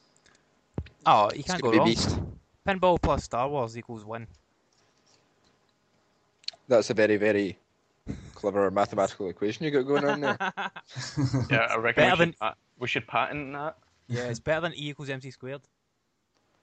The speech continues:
Speaker 2: I'm, I'm gonna doubt that one, but okay,
Speaker 1: <laughs>
Speaker 2: we'll go for that.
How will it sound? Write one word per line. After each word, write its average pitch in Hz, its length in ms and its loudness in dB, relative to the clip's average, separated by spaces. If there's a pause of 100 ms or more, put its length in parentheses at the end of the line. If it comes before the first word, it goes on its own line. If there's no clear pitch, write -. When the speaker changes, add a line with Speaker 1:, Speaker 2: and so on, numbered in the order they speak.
(760)
Speaker 2:
I'm, 117 200 2
I'm 127 200 -2
gonna 120 280 -2
doubt 127 300 6
that 101 220 6
one, 139 380 -4
but 117 240 6
okay, - 340 2 (120)
Speaker 1:
<laughs> - 80 -18
Speaker 2:
we'll 185 160 -8
go 160 140 -6
for 170 180 -8
that. 104 280 0